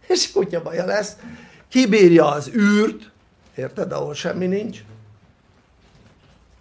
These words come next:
Nem kell neki levegő, oxigén, nem kell.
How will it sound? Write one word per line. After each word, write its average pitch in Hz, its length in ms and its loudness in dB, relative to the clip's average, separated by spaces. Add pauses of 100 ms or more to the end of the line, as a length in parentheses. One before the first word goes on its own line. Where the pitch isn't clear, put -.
(220)
Nem 233 300 2
kell 196 160 0
neki 175 240 -2
levegő, 202 720 -2 (300)
oxigén, 190 720 -4 (800)
nem 185 240 -14
kell. 170 260 -12